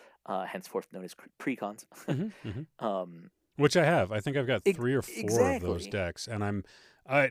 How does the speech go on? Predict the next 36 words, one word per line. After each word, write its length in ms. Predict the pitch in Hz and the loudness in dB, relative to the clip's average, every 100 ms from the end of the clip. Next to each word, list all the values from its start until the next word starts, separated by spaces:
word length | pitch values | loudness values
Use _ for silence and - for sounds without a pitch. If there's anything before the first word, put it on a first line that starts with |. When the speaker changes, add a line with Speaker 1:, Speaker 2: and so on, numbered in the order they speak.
| - | 2
Speaker 2:
I've 280 | 127 147 127 | 4 4 4
had 280 | 120 156 131 | 4 4 4
meaningful, 600 | 113 120 139 156 - 170 | 2 4 4 4 2 -2
fun 360 | - 120 110 127 | 0 0 2 0
games 480 | 120 151 101 90 - | 0 -2 -2 -6 -6
with 300 | 95 90 - | -6 -6 -8
them. 260 | 85 78 _ _ _ _ | -14 -14 _ _ _ _
Speaker 1:
Exactly. 640 | 190 151 175 185 180 113 101 | -4 2 4 4 0 -2 4
I 20 | |
Speaker 2:
Where 140 | 135 | 8
Speaker 1:
think 100 | 160 | 8
Speaker 2:
I've, 20 | 123 | 8
Speaker 1:
you 40 | |
Speaker 2:
where 80 | 135 | 6
Speaker 1:
can 40 | 156 | 8
Speaker 2:
I've 40 | |
Speaker 1:
still 160 | 147 147 | 6 4
Speaker 2:
won. 220 | 156 247 | 6 6
Speaker 1:
sit 200 | 123 180 | 4 4
down 300 | - 117 120 123 | 2 0 0 -2
and, 220 | 143 135 - | -4 -4 -4
and 160 | 127 127 | -2 -2
enjoy 600 | 123 110 120 120 120 117 | -8 -2 0 2 2 0
a 60 | 117 | -4
game 360 | - 117 120 | -2 -2 -4
with 160 | 104 - | -8 -2
those, 580 | 101 95 98 101 - - _ _ | 0 0 -4 -8 -14 -20 _ _
not 380 | 143 127 127 127 | -6 -2 0 -2
having 420 | 117 120 117 113 - | -4 -4 -4 -8 -12
to 120 | - | -10
max 460 | 110 107 107 104 - | -8 -4 -4 -4 0
out 160 | 101 - | 0 -2
the 60 | |
power 340 | - 110 98 95 | -2 0 0 0
level. 400 | 92 92 92 - _ _ _ _ | -4 -4 -8 -12 _ _ _ _
Um, 440 | 113 95 87 170 | -4 -4 -4 -12